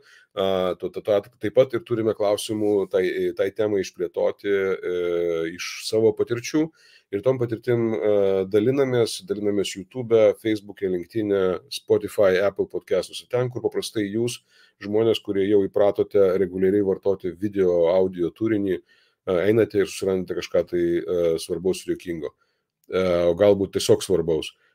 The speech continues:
ir darote tą įprastą veiksmą, tai yra darot subscribe arba follow, ir, e, tokiu būdu gaunat savalaikę informaciją, e, e, apie dalykus, kurie jums įdomus. Labai rekomenduojam tą padaryti, o taip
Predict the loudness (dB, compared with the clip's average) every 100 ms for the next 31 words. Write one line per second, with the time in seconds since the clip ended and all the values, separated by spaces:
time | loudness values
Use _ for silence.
0 | _ -2 0 2 4 6 6 4 4 4
1 | 4 0 2 4 4 4 4 4 2 -2
2 | 0 0 4 4 2 -4 -2 4 4 4
3 | -4 -10 -8 -8 2 8 8 10 8 4
4 | -4 _ _ -8 -2 0 2 2 2 0
5 | -4 -10 -8 -4 -4 -2 0 0 0 -4
6 | -6 2 2 2 -2 -4 -4 -2 -2 -2
7 | 0 2 0 -6 -10 -6 -4 -4 -2 -2
8 | -4 -8 _ _ _ _ -6 -2 0 -2
9 | -2 -2 0 -2 -2 -4 0 0 0 -2
10 | -2 -2 -2 2 6 4 4 2 4 4
11 | 2 2 2 2 2 0 4 6 6 6
12 | 2 -2 -2